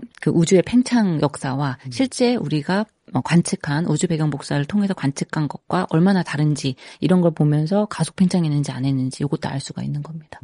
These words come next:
Speaker 2: 네.
Speaker 1: 네. 그래서, 어, 사실 초신성이 잘못됐을 수는 있는데요. 만약에 초신성이 잘못된 결과다라고 하고 만약에 가속 팽창하지 않는다라고 하면 사실 이 바리온 음향진동과 우주 배경 복사의 관측까지도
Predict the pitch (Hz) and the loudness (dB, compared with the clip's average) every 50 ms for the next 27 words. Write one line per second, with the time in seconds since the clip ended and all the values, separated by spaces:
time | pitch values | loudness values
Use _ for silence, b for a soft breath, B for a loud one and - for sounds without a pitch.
0 | 104 - 90 87 82 78 76 - 127 117 - _ _ _ _ _ _ _ _ _ | -14 -12 -10 -10 -12 -12 -10 -10 -10 -10 -12 _ _ _ _ _ _ _ _ _
1 | _ _ - - 170 175 - 196 190 175 151 147 - - 151 151 151 151 151 151 | _ _ 0 2 4 4 6 6 6 6 4 2 0 2 4 6 6 6 4 4
2 | 147 147 143 143 B B B B B B B - 226 214 - 214 196 196 190 190 | 2 0 0 -2 B B B B B B B 0 0 4 6 6 6 6 4 2
3 | 185 b b b - - 302 302 - 330 320 311 320 302 285 262 - - - 151 | 0 b b b -4 0 0 2 4 2 2 4 6 6 6 6 4 2 0 2
4 | 165 185 - - 143 - - 175 175 - 185 170 143 135 139 151 151 143 135 135 | 2 2 2 0 -2 0 0 0 2 4 4 6 6 6 6 6 6 4 4 2
5 | 143 165 185 156 131 131 b b b b b b b b - - 135 143 180 208 | 2 4 4 2 0 -2 b b b b b b b b 0 4 4 6 6 6
6 | 208 202 208 208 - 240 233 254 247 240 247 233 226 220 220 220 220 220 214 208 | 4 4 2 2 2 4 6 6 6 6 6 6 6 6 6 6 6 6 4 4
7 | - - - - - 156 170 185 185 - - 180 175 170 170 165 - - 147 143 | 2 -2 -6 -2 2 4 4 4 4 4 4 4 4 4 2 0 0 2 2 4
8 | 170 160 - 170 156 151 147 147 147 - 165 175 180 170 - - 202 226 247 247 | 4 2 2 2 0 0 0 -2 -2 0 0 2 0 0 2 4 6 6 6 6
9 | 220 - - 143 143 151 147 156 156 151 151 151 151 - - 170 - 180 - 214 | 4 2 2 0 2 2 2 2 2 2 2 0 -2 0 0 0 2 4 6 4
10 | 190 - 190 185 180 - 139 127 139 156 160 165 160 139 131 135 135 - - 170 | 6 6 4 4 4 2 2 2 2 2 4 2 2 0 0 -2 -2 -2 0 0
11 | 190 196 220 233 190 156 - 196 190 - 196 190 180 - 156 151 - - - 139 | 2 4 4 4 4 2 0 -2 -2 0 0 0 0 -2 -4 -6 -6 -4 -4 0
12 | 147 185 208 202 175 147 143 151 151 147 - 147 147 139 143 143 151 151 214 240 | 2 4 4 4 4 4 2 2 2 0 0 0 0 0 0 0 0 2 2 2
13 | - - 143 - 180 175 - 147 139 170 165 160 151 135 - - - 143 139 160 | 2 0 0 0 -2 -2 -2 -2 0 0 0 0 -2 -4 -8 -6 -4 -2 0 0
14 | 208 226 - - 139 131 - 160 - - 143 147 - - - - - 269 294 | 0 0 0 -2 -2 -2 -2 -6 -4 -4 -6 -4 -4 -6 -2 2 4 2 2